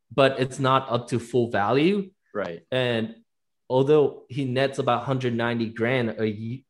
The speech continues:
Speaker 1: uh, a year, he said he wants a fire sale. "John, I'm gonna give you a good incentive. Like, I'll sell this to you for one point four five million, and I'll
Speaker 2: Wow.
Speaker 1: also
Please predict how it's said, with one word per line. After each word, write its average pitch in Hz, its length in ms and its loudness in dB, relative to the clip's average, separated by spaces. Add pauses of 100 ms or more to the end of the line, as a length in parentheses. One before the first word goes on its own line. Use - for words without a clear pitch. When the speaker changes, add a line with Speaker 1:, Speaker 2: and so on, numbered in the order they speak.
(140)
Speaker 1:
uh, 104 300 -4
a 110 80 -4
year, 123 520 -2 (480)
he 147 200 -6
said 135 260 2
he 131 100 -2
wants 120 240 -2
a 120 40 -12
fire 127 340 4
sale. 117 600 -2
"John, 110 240 -2
I'm 107 200 -6
gonna 113 180 -2
give 110 180 -4
you 110 100 0
a 98 40 -4
good 113 200 0
incentive. 120 640 -2 (420)
Like, 101 340 -8 (100)
I'll 110 280 0
sell 113 280 -2
this 117 300 -4
to 117 60 -6
you 113 120 -2
for 104 180 -8
one 110 260 -4
point 107 280 -6
four 113 200 -2
five 113 380 -2
million, 147 380 2 (100)
and 113 140 -4
I'll 110 200 2
Speaker 2:
Wow. - 60 -6
Speaker 1:
also 120 560 -2